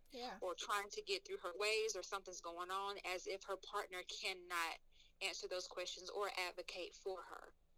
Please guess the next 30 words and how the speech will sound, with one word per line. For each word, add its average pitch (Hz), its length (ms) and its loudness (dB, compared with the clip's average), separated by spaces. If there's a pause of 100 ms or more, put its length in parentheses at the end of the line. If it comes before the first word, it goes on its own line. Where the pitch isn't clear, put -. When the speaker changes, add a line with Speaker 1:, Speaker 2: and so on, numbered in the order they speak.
(760)
Speaker 1:
Yeah, 226 180 0
that's 208 340 -4
very, 208 320 -6
I, 208 140 -4
'cause 214 140 -8
I 220 160 -4
remember 202 680 -4 (400)
having 185 260 -2
conversation 202 720 -6
after 190 220 -10
conversation 190 600 -6
with 185 100 -8
my 185 120 -8
husband, 185 500 -6 (500)
um, 190 260 -2
this 196 220 -2 (100)
third 208 280 4
time, 180 380 -2
though, 180 300 -2
around, 180 440 -4
and 180 100 -6
I 180 100 -4
was 180 220 -4
like, 190 220 -4
"Listen, 196 500 -4 (440)
if 196 120 0
I 202 180 6
can't 262 400 12
say 262 500 8
it, 285 80 -2